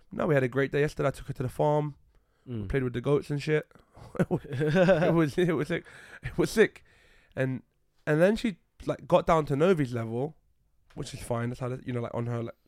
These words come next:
Speaker 1: like, low
Speaker 2: Okay, yeah, yeah.
Speaker 1: to, like, see eye to eye with her, which I think is great.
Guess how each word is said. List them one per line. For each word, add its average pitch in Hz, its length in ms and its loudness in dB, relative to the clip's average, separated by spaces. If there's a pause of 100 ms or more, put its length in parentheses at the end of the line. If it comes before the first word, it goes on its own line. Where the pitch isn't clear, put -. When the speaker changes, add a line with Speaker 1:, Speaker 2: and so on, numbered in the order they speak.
(120)
Speaker 1:
like, - 120 -14
low 131 240 4
Speaker 2:
Okay, 113 280 -2
yeah, 110 260 -2
yeah. 117 40 -2
Speaker 1:
to, 107 80 0
like, 135 140 -2
see 143 120 -4
eye 131 140 -2
to 131 80 -8
eye 127 160 -2
with 123 120 -4
her, 123 60 -4
which 120 180 -6
I 135 40 -2
think 131 180 -4
is 117 120 -6
great. 117 280 -10